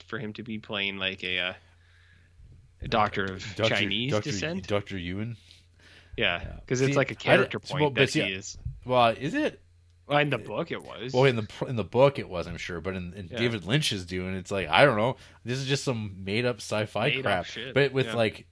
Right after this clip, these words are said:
Speaker 2: David Lynch's Blue Velvet guys thrown in
Speaker 1: Mm.
Speaker 2: for good measure. It's like, we got Brad
Speaker 1: Yep.
Speaker 2: Dourif. Where's Brad Dourif?
Speaker 1: Yeah.
Speaker 2: There's no, no room for Dourif in Dune?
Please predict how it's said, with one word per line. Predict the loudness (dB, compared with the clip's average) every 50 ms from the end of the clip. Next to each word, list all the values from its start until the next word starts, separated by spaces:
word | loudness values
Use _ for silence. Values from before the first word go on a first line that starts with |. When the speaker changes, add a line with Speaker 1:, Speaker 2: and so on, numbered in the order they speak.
| _ -6
Speaker 2:
David | -4 -4 -2 -4 -4 -4
Lynch's | -4 -4 -2 -2 -4 -4 -4 -6 -8
Blue | -10 -8 -6 -4 -4
Velvet | -2 0 0 0 0 -2 -4 -6
guys | -8 -6 -6 -6 -6 -8 -8 -10 -12 -14 -18 -20 -20 -12
thrown | -8 -6 -6 -4 -4
in | -4 -6 -6 -8 -10
Speaker 1:
Mm. | -10 -12
Speaker 2:
for | -12 -10
good | -8 -8 -8 -6
measure. | -8 -8 -8 -10 -10
It's | -10 -10
like, | -10 -10 -12 -18 -20 -8 -4
we | -2
got | -2 0 2
Brad | 4 6 6 6 4 4
Speaker 1:
Yep. | 2 2
Speaker 2:
Dourif. | 4 4 4 4 2 -2 -10 -20 _ -20 -12
Where's | -6 -2 -2 -2 0
Brad | 2 4 4 4 4 2
Dourif? | 0 0 0 0 0 -2 -4 -8 -10 -4
Speaker 1:
Yeah. | -4 -2 0 2 2 2 4 2 2 2 0 -2 -4
Speaker 2:
There's | -2
no, | 0 2 2 2
no | 0 2 4 4 6 6
room | 4 2 2 0 0 -2
for | -4 -6 -6 -6
Dourif | -4 -2 0 0 0 0 -2 -4 -4
in | -4 -2 -2
Dune? | -2 -2 -2 0 -2 -2 -4 -8